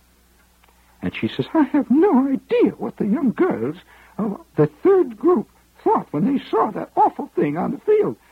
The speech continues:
And Mister Wilson said, "What awful thing?" She says, "It's terrible." Well, it was the first time that the band had gotten public acclaim. I mean, nobody cheered when we made block H's and locomotives. All of a sudden, every chick in the school was out there cheering what we made.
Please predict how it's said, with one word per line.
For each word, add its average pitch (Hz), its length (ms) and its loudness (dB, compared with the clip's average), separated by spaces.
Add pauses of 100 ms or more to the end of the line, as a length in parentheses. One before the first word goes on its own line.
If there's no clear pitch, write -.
(140)
And 101 100 -4
Mister 123 180 -10
Wilson 110 300 -6
said, - 160 -10
"What 135 220 -4
awful - 300 -14 (100)
thing?" 110 180 -12 (680)
She 302 120 -2
says, 285 180 0
"It's - 40 -18
terrible." 466 380 2 (160)
Well, 160 120 -2
it - 80 -10
was 143 140 -14
the 135 80 -4
first 269 380 -4
time 226 240 -4
that 170 100 -12
the 139 80 -8
band 220 300 -4
had 135 100 -4
gotten 170 280 -8
public 185 360 -8
acclaim. 262 480 -8 (880)
I - 80 -12
mean, 165 220 -8
nobody 202 280 -2
cheered 185 300 -2
when 143 100 -6
we 143 120 -4
made 135 240 -6
block 139 280 -2
H's 165 320 -4
and 123 120 -4
locomotives. 147 540 -4
All 165 140 -6
of 165 80 -6
a 143 40 -8
sudden, 151 260 -6
every 151 180 -6
chick - 280 -6
in 143 80 -10
the 123 60 -12
school 220 300 -6
was 120 140 -6
out 127 140 -8
there - 120 -8
cheering 156 360 -6
what 135 120 -8
we 160 100 -6
made. 240 380 -6